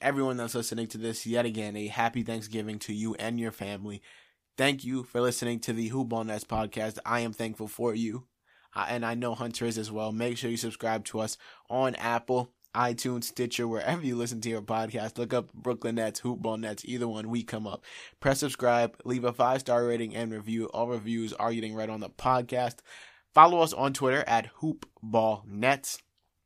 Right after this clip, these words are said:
And, uh, you can follow us individually. I'm at Najee Adams underscore. Hunter is at Hunter underscore J K R. Our links to our Twitters are in the little description of the podcast, so you can just click on that. And, uh, oh, let me not forget my game.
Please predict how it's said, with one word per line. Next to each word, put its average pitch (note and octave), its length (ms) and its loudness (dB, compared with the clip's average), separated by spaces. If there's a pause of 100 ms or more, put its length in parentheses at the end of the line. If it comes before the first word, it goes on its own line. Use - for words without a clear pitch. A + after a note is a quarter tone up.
(720)
And, A#2 220 2
uh, A#2 60 4
you B2+ 100 4
can C3 120 -2
follow C#3 260 8
us B2 100 -2
individually. B2 720 -2 (280)
I'm C#3 320 4
at A#2 200 0
Najee A#2 480 0
Adams A2+ 320 0
underscore. C3 600 0
Hunter B2+ 380 -4
is A2+ 140 -2
at G#2+ 120 -4
Hunter C3 280 -2
underscore A#2 380 -2
J A2 200 -4
K G#2+ 220 -4
R. A2 240 -2 (340)
Our D#3 300 8
links C3+ 280 0
to C#3+ 100 -4
our B2 100 8
Twitters B2 320 0
are A#2 60 4
in B2 160 -2
the A#2+ 80 -4
little A#2 180 -2
description A#2 460 -4
of G#2+ 100 -4
the G#2 80 -6
podcast, A2 540 -2
so A2 100 -6
you A2 60 -4
can G#2 80 -8
just G#2 160 -8
click - 200 -10
on - 200 -12
that. A2+ 280 -4 (640)
And, D#3 220 0
uh, D#3+ 260 10 (180)
oh, D#3 200 8
let B2+ 180 -2
me A#3+ 80 -2
not A3 160 2
forget G#3 240 -4
my G3+ 140 0
game. F#3+ 360 -4